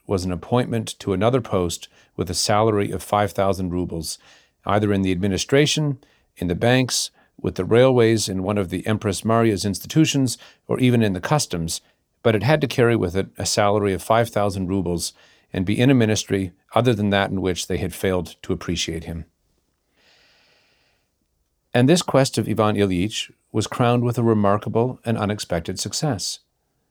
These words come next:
At Kursk, an acquaintance of his, F I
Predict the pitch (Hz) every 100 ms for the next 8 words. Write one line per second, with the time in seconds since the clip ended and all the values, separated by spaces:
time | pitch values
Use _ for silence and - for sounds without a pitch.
0 | _ _ _ _ _ _ _ - 113 -
1 | 170 123 - - - _ _ - 113 107
2 | - 165 139 104 87 90 95 123 - _
3 | _ - 110 - 98 95 95